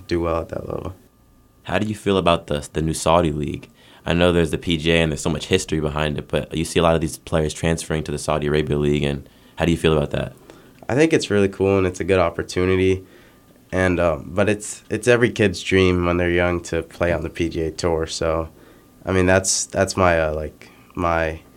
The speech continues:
Speaker 1: primary goal, my primary end goal.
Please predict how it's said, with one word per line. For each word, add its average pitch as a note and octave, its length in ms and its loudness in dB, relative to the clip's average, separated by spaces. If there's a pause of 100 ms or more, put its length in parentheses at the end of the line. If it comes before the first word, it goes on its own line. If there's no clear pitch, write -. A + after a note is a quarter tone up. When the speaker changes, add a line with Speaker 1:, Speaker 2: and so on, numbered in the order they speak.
(240)
Speaker 1:
primary F2+ 480 2
goal, D#2+ 440 0
my E2 180 -2
primary F2 480 0
end E2 240 -2
goal. D#2+ 280 -4